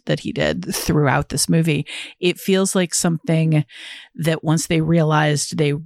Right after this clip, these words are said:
they could do as a, as a kind of an adaptation reference or riff, they seized on the idea and liked it and expanded it, but just didn't really put any thought into why it was there or what it was accomplishing.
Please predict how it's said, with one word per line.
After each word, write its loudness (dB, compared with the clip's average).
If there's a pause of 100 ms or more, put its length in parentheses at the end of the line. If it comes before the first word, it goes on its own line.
(120)
they 0
could -4
do 2
as 0
a, 0 (160)
as 0
a -2
kind 0
of -4
an -2
adaptation 0
reference 0
or -2
riff, 0
they 0 (240)
seized 2
on 2
the 0
idea 0
and 2
liked 0
it -2 (400)
and 0
expanded 2
it, 0 (300)
but -2
just -2 (280)
didn't 0
really 2
put 0
any 4
thought -4
into 0
why 0
it -2
was -2
there 0
or 2
what 0
it -4
was -4
accomplishing. -4